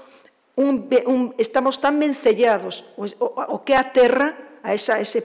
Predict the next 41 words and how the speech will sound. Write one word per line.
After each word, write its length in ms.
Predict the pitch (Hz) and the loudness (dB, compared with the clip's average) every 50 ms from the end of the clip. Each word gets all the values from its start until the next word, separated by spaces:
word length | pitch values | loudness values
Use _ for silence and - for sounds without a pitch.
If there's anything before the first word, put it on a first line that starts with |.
| - | -4
es-, 240 | - 220 220 220 - | -4 -4 -4 -4 -4
a 80 | - 196 | -4 -4
esa 400 | 196 - - 233 214 196 - - - | -4 -2 -2 -2 -2 -2 -4 -8 -4
xeografía, 720 | - - 240 208 214 202 202 202 - 254 247 254 277 311 - - - - - - _ _ - | 0 2 2 4 4 2 0 0 -2 -2 0 0 0 0 -2 -10 -20 -20 -20 -20 _ _ 0
que 320 | 233 214 - - - - | 0 0 0 -4 -6 0
creamos 560 | - 214 220 247 277 294 269 226 214 - - | 2 4 4 4 4 4 2 2 0 0 0
unha 160 | 240 254 247 247 | 0 2 4 4
unidade 720 | 240 226 220 214 190 247 254 240 214 202 202 196 196 - - - - | 4 4 2 2 4 4 6 6 4 2 0 -2 -4 -8 -18 -18 -14
de 240 | - 202 214 220 220 | -2 2 2 4 6
medida 560 | 214 214 202 269 285 247 247 202 - - - | 6 4 4 4 4 4 4 4 2 2 2
propia 480 | 247 262 254 233 - - 220 208 190 214 | 4 6 6 4 2 0 0 0 2 2
nosa 320 | 247 240 233 - 220 185 | 2 2 2 0 -2 -2
galega 480 | 185 196 214 226 254 269 262 302 320 320 - - - - - | -2 0 2 4 4 4 4 2 -2 -2 -8 -18 -8 -4 -2
que 80 | 208 | -2
se 160 | - - 190 | 0 -2 -2
chama 320 | - - 254 240 226 208 190 | 0 2 2 2 4 2 0
o 60 | 185 | -2
ferrado, 640 | - 214 202 208 240 269 262 254 269 302 359 - - - - - - - _ _ _ _ - | 0 0 2 4 4 6 6 6 4 2 0 -2 -10 -18 -20 -20 -20 -20 _ _ _ _ 0
para 160 | 220 208 220 | 0 2 2
saber 320 | 214 - 226 220 262 269 262 | 2 2 2 2 2 2 2
canto 320 | - 302 294 294 285 - | 0 0 0 0 0 0
producía 400 | - 247 254 254 233 - - 285 | 0 0 0 0 0 0 0 0
en 80 | 285 269 | 0 0
cada, 320 | 277 262 254 240 262 - | 2 2 2 2 2 2
a 180 | - 233 214 208 - | 2 2 2 2 2
terra 300 | - 269 277 294 285 - | 2 2 4 2 2 0
en 160 | - 220 208 - | -2 -4 -2 2
cada 240 | 254 247 233 226 | 2 4 4 4
lugar. 240 | 208 196 220 214 202 214 | 2 4 2 2 2 2
Por 140 | 208 202 | 0 0
lo 60 | 208 208 | 0 0
tanto, 400 | - 285 269 247 262 285 269 269 - - - - - - - - - _ _ | 0 -2 -2 -2 -2 -2 -4 -4 -6 -14 -20 -20 -20 -20 -20 -20 -20 _ _
ten 240 | - 302 302 294 - | 0 0 0 2 2
que 80 | 247 226 | 2 4
ver 160 | 220 220 220 | 4 4 2
coa 160 | - 208 202 | 2 0 0
subsistencia 880 | - 214 202 - 208 185 - - 240 220 220 214 - 226 208 196 208 - - - - - | 0 -2 -4 -4 -4 -2 0 2 2 2 2 2 0 0 -2 -2 -2 -6 -16 -20 -16 -12
e 80 | - 208 | -12 -6
ten 240 | - - 254 247 247 | -2 0 0 0 0
que 160 | - 240 208 | 0 0 0
ver 400 | - - 220 220 - - - | 2 0 0 -2 -2 -6 -16